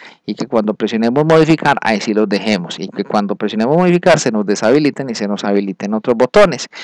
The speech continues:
Por el momento, mis señores, dejemos ahí.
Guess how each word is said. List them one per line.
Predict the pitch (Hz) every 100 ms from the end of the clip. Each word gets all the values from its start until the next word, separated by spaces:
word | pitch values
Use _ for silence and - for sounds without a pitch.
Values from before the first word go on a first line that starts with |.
| - - -
Por | - 202
el | 214 214
momento, | 214 202 185 180 180
mis | 180 175
señores, | 175 170 165 135 175 - 160 _ _ _ _ _ -
dejemos | 127 107 110 98 110 139
ahí. | 139 220